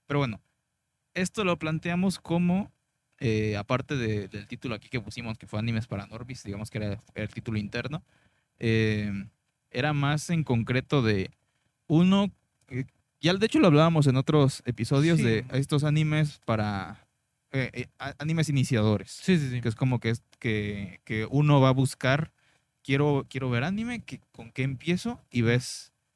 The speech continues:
Speaker 1: y bueno, ya hablábamos que en su tiempo fue Death Note, que ahora podríamos decir que es Boku no Hero, Shingeki también tiene un poquito ahí.
Speaker 2: Pero en general esta lista no va, sí, toca un
Speaker 1: Sí.
Speaker 2: poco este tema, pero va más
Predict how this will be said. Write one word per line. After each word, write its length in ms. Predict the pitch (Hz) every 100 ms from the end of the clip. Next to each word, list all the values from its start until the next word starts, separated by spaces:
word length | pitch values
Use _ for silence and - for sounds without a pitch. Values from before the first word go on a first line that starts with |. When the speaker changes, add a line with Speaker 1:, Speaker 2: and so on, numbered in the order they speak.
| _ _ _
Speaker 1:
y 260 | 120 113 110
bueno, 180 | 117 101
ya 120 | 107
hablábamos 360 | 117 113 104
que 100 | -
en 60 | 101
su 80 | -
tiempo 260 | 113 113
fue 160 | 110 107
Death 160 | 101 101
Note, 520 | 135 151 143 127 -
que 120 | 107
ahora 220 | 101 104 -
podríamos 360 | 107 104 104
decir 160 | - -
que 80 | 104
es 80 | -
Boku 220 | 101 101
no 80 | 92
Hero, 480 | 147 147 139 120 120
Shingeki 440 | - - 113 113 -
también 280 | 101 104
tiene 160 | 104 107
un 100 | 104
poquito 320 | 101 104 104
ahí. 460 | 101 139 151 135 135 _ _ _
Speaker 2:
Pero 500 | 185 156 147 139 139 -
en 80 | 139
general 220 | 143 175
esta 160 | 175 185
lista 200 | 175 180
no 120 | 156
va, 140 | 151 - _ _ _ _ _
sí, 300 | - 180 247 - _ _
toca 220 | - 175 196
un 60 |
Speaker 1:
Sí. 40 | 165
Speaker 2:
poco 200 | 180 190
este 140 | 190
tema, 360 | 202 214 226 -
pero 540 | - 156 190 208 196 - -
va 120 | 131
más 440 | 147 165 185 -